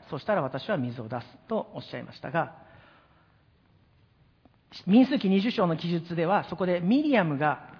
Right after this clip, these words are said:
あ、死んでいるという記述があります。お姉さんを亡くしたということです。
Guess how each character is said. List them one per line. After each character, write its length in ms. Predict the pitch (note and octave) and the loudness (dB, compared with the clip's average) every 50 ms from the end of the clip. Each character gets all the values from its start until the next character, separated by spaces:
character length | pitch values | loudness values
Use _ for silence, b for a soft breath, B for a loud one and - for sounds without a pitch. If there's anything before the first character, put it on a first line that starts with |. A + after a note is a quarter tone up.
| - - - | -20 -16 -14
あ、 100 | B2+ - | -14 -14
死 240 | - - - G#3+ | -12 -6 -2 0
ん 80 | G3+ G3 | 2 4
で 80 | F#3 F#3 | 4 4
い 80 | F3+ | 2
る 80 | F3+ F3+ | 2 0
と 100 | F3 D3 | -2 -6
い 40 | B2+ | -10
う 20 | |
記 120 | - - | -10 -12
述 180 | C3+ B2+ - C3 | -14 -12 -10 -8
が 80 | C3 B2 | -8 -6
あ 20 | |
り 60 | B2+ | -6
ま 100 | B2+ B2+ | -8 -10
す。 100 | A#2+ - - | -10 -12 -8
お 100 | - D#3+ | -2 2
姉 160 | F#3+ B3 B3 G#3 | 2 4 4 4
さ 120 | - E3+ | 2 0
ん 80 | C#3+ B2+ | -2 0
を 40 | |
亡 140 | B2+ C3 C3+ | -2 -4 -4
く 120 | - - F3+ | -4 -4 -2
し 40 | - | 0
た 120 | A3 F#3+ | 0 -2
と 80 | - D3 | 0 -2
い 20 | |
う 40 | C3+ | -8
こ 100 | - C#3+ | -8 -12
と 100 | - C#3 | -14 -16
で 60 | C#3 | -18
す。 60 | - | -20